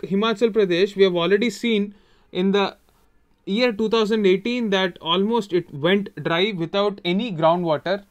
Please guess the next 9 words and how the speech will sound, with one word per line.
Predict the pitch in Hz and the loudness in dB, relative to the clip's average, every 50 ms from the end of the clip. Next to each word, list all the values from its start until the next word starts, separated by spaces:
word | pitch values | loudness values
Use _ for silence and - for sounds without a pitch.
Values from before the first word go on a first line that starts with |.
| _ _ _ _ - | _ _ _ _ -10
It | 170 156 - | -10 -8 -6
took | 233 214 - | -8 -8 -4
some | - 254 233 226 214 - _ - - | -2 -2 -2 -2 -2 -8 _ -8 -2
time | - 165 185 202 214 196 | -2 0 0 -2 -4 -4
to | 226 220 196 | -4 -4 -4
recharge | 151 160 185 180 - 208 208 202 180 - | -2 -2 -4 -2 2 2 2 2 2 0
the | 214 208 185 | -4 -2 0
aquifers. | 175 170 - - 175 156 - 131 123 - - - _ _ _ _ _ _ _ _ - | 0 0 -2 -4 -8 -8 -8 -10 -16 -16 -18 -20 _ _ _ _ _ _ _ _ 2
But | 180 190 196 196 | 4 4 4 2